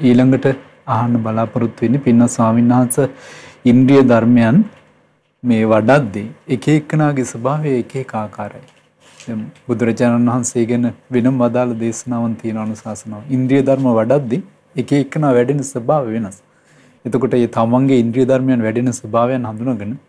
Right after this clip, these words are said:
ධර්ම මාර්ගයේ උත්සාහ ගන්න ඕන ආකාරය ගැන බුදුරජාණන් වහන්සේ දේශනා කරලා තියෙනවා. ඒ වගේම පින්න ස්වාමීන් වහන්සේ අර ශ්‍රද්ධාව දැක්ක යුත්තේ කොතැන්හිද කියලා දේශනාව තියෙනවනේ. අන්න ඒ ගැනත් අපි කතා කරලා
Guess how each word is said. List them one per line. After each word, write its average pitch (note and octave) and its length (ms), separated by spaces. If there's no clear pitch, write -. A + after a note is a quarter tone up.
ධර්ම A2+ 320
මාර්ගයේ A#2 420
උත්සාහ B2 380
ගන්න C3 260
ඕන C3 160
ආකාරය A#2+ 440
ගැන B2+ 200
බුදුරජාණන් A#2+ 600
වහන්සේ B2 240
දේශනා G#2+ 360
කරලා G2+ 280
තියෙනවා. G#2 240
ඒ B2 100
වගේම C3+ 280
පින්න B2+ 280
ස්වාමීන් C3+ 300
වහන්සේ C3+ 180
අර A#2 80
ශ්‍රද්ධාව A#2+ 680
දැක්ක A#2 300
යුත්තේ A#2 420
කොතැන්හිද A#2 560
කියලා A#2 260
දේශනාව A#2+ 520
තියෙනවනේ. A#2+ 380
අන්න A#2+ 220
ඒ A2 160
ගැනත් B2 340
අපි A#2+ 180
කතා A2+ 320
කරලා A#2 340